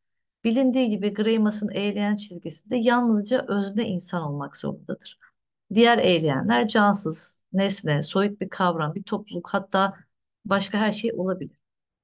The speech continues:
Gümrük memurları, burada özne konumundaki gümrük memurları devletin isteği üzerine sınırı belirlemek için harekete geçerler.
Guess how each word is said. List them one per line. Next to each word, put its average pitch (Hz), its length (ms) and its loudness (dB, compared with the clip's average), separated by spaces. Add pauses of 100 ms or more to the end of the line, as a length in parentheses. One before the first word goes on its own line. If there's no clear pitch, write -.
(680)
Gümrük 233 400 0
memurları, 285 840 -2 (200)
burada 226 640 -4
özne 196 320 -2
konumundaki 190 600 -2
gümrük 208 320 -2
memurları 175 580 -4
devletin 247 500 2
isteği 247 440 -2
üzerine 185 400 -2
sınırı 233 420 -2
belirlemek 226 520 -2
için - 180 -10
harekete 214 480 -4
geçerler. 196 520 -6